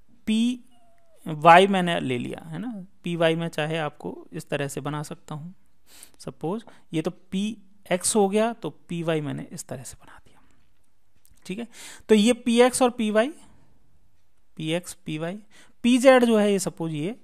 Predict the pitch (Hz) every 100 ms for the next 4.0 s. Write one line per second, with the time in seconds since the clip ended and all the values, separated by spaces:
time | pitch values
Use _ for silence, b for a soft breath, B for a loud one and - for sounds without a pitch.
0 | - - - 123 - 120 135 - - -
1 | 185 240 B B B 175 170 220 262 185
2 | 220 254 277 - 202 202 196 196 208 190
3 | 180 185 185 185 175 175 175 - -